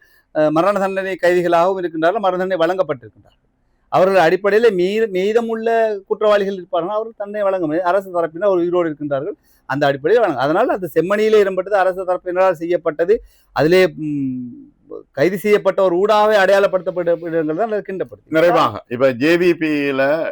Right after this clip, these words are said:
Speaker 2: என்-, என்ன நிலைமை இருக்குது? இப்ப, இப்ப உள்ள சூழ்நிலையில வந்து, இப்ப நான் சொன்னேன் தானே, பொதுமக்கள் சொல்றாங்க,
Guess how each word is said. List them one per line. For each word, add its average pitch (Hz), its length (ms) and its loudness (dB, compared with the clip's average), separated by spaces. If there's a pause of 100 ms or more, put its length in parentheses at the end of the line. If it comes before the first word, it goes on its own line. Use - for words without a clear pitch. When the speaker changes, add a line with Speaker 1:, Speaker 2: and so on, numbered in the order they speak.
(120)
Speaker 2:
என்-, 156 220 -2
என்ன 214 220 0
நிலைமை 214 360 -2
இருக்குது? 135 200 -4
இப்ப, 113 280 -2
இப்ப 113 180 -6
உள்ள 127 160 -2 (120)
சூழ்நிலையில 123 360 -4
வந்து, 117 380 -6 (440)
இப்ப 131 400 2
நான் 123 200 -2
சொன்னேன் 135 200 -2
தானே, 110 220 -4
பொதுமக்கள் 117 560 -4
சொல்றாங்க, 110 460 0